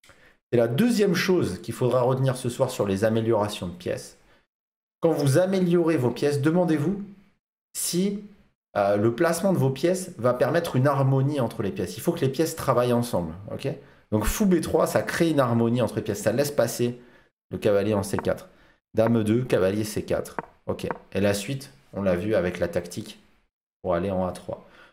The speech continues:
Alors bien sûr, les parties, elles seront disponibles, hein, euh, sur le site de la F F E. Je vais vous mettre les P G N, que vous puissiez les revoir.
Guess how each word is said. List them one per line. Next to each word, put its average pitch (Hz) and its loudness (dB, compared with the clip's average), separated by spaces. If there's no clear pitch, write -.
Alors 113 4
bien 143 2
sûr, 156 0
les 127 2
parties, 160 -2
elles 95 2
seront 151 0
disponibles, 139 2
hein, 123 2
euh, 98 4
sur 107 0
le 113 4
site 123 -4
de 113 4
la 107 4
F 101 -2
F - -8
E. 127 2
Je 101 -6
vais 120 4
vous 120 2
mettre 135 2
les 123 4
P 120 0
G 113 2
N, 143 0
que 120 -4
vous 104 0
puissiez 120 -4
les 120 4
revoir. 131 0